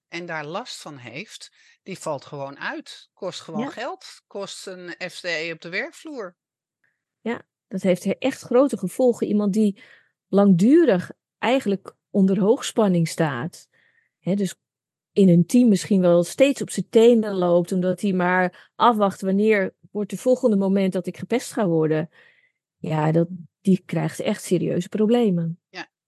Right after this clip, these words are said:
Speaker 1: Ja, die krijgt het zeker. En die machtsverhouding die jij noemde, hè, van, eh, de pe-, gepeste is vaak zwakker. Dat wil dus zeggen dat het niet alleen een hiërarchische machtsverhouding is. Het
Speaker 2: Nee.
Speaker 1: kan ook best een soort van,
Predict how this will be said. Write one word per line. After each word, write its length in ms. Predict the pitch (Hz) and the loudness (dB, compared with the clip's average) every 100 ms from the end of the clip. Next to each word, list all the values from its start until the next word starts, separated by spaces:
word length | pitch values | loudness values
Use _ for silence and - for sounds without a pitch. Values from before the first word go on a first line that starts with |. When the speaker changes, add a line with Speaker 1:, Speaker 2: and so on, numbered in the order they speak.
| _ _ _ _ | _ _ _ _
Speaker 1:
Ja, 200 | 180 160 | -14 -12
die 120 | 160 | -12
krijgt 280 | 156 151 - | -12 -12 -14
het 100 | - | -18
zeker. 380 | 143 139 139 _ _ - - - - | -16 -16 -20 _ _ -20 -20 -20 -12
En 140 | 208 | -10
die 100 | 214 | -6
machtsverhouding 760 | 208 226 - 214 160 160 170 | -6 -6 -8 -10 -8 -8 -12
die 100 | 170 | -12
jij 120 | 165 151 | -12 -12
noemde, 340 | 156 151 147 | -12 -12 -12
hè, 220 | 143 208 | -8 -10
van, 360 | 226 170 165 156 | -10 -16 -16 -16
eh, 200 | 156 147 147 | -16 -16 -16
de 80 | |
pe-, 140 | 156 165 | -14 -16
gepeste 480 | - - 180 - - | -16 -14 -14 -12 -16
is 140 | - | -18
vaak 260 | - 151 - | -14 -14 -14
zwakker. 540 | - 165 - 107 151 _ _ _ _ | -10 -10 -10 -14 -14 _ _ _ _
Dat 160 | - 180 | -12 -10
wil 180 | 214 220 | -6 -8
dus 240 | 196 - | -8 -12
zeggen 540 | - 285 - 165 190 214 | -12 -12 -12 -12 -14 -18
dat 220 | 175 196 | -14 -12
het 120 | 214 | -12
niet 220 | 202 277 240 | -12 -12 -10
alleen 260 | 190 165 | -12 -12
een 120 | 180 | -14
hiërarchische 920 | 160 180 214 320 - 262 - 151 127 _ _ | -14 -12 -8 -10 -12 -16 -12 -14 -16 _ _
machtsverhouding 1000 | 147 151 - - 143 131 117 117 117 - | -14 -12 -14 -16 -16 -14 -14 -14 -20 -20
is. 460 | 113 - - - _ _ _ _ _ | -20 -20 -20 -20 _ _ _ _ _
Het 120 | - | -8
Speaker 2:
Nee. 80 | 165 | -4
Speaker 1:
kan 180 | 240 294 | -4 -6
ook 180 | 214 190 | -14 -10
best 260 | 156 - | -10 -10
een 180 | 185 180 | -16 -18
soort 280 | - 180 170 | -16 -16 -16
van, 260 | - 165 | -14 -16